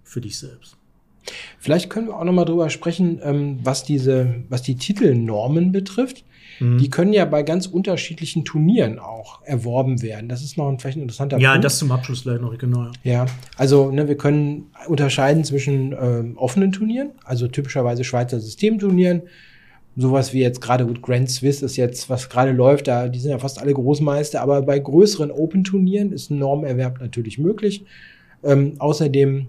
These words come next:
Speaker 2: bei, bei manchen Ligen auch möglich, zum Beispiel Bundesliga, fallen sehr häufig Normen, also sehr häufig, aber häufiger
Speaker 1: Ja, ja, ja,
Speaker 2: mal,
Speaker 1: auf jeden
Speaker 2: weil die
Speaker 1: Fall.
Speaker 2: Gegner sind da sehr stark, da kann man auch als, wenn man bei einem kleineren Verein spielt, wenn man da ganz viele Top-Gegner hat, kriegt man auch die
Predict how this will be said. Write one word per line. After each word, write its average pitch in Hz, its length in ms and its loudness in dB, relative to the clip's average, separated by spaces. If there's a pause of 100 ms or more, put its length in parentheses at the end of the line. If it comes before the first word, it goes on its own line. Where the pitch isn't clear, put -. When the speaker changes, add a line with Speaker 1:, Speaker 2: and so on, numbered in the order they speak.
(240)
Speaker 2:
bei, 123 420 -2 (200)
bei 120 200 0
manchen 175 600 2 (140)
Ligen 226 540 -2 (320)
auch 147 260 -2
möglich, 208 540 0 (380)
zum 139 160 0
Beispiel 135 180 2
Bundesliga, 175 880 0 (360)
fallen 131 280 0
sehr 131 200 0
häufig 165 380 -2
Normen, 170 480 0 (120)
also 107 160 -16
sehr 113 120 -10
häufig, 113 300 -16
aber 123 320 -2 (140)
häufiger 151 320 4
Speaker 1:
Ja, 190 80 6
ja, 202 60 6
ja, 180 60 6
Speaker 2:
mal, 170 100 4
Speaker 1:
auf 143 80 2
jeden 196 140 2
Speaker 2:
weil 139 160 6
die 139 80 4
Speaker 1:
Fall. 131 180 4 (460)
Speaker 2:
Gegner 143 560 4 (360)
sind 135 200 -4
da 127 100 2
sehr 123 160 2
stark, 147 500 -2
da 123 100 -4
kann 131 160 -2
man 135 120 -2
auch 123 180 -6
als, 123 300 -2 (500)
wenn 131 80 0
man 127 120 4
bei 120 80 2
einem 123 120 2
kleineren 139 340 0
Verein 127 320 0
spielt, 139 240 0
wenn 131 60 0
man 127 140 2
da 123 80 4
ganz 131 200 0
viele 131 320 0
Top-Gegner 135 520 -2
hat, 127 140 -4
kriegt - 220 -14
man 123 140 -2
auch 123 180 -4
die 123 300 2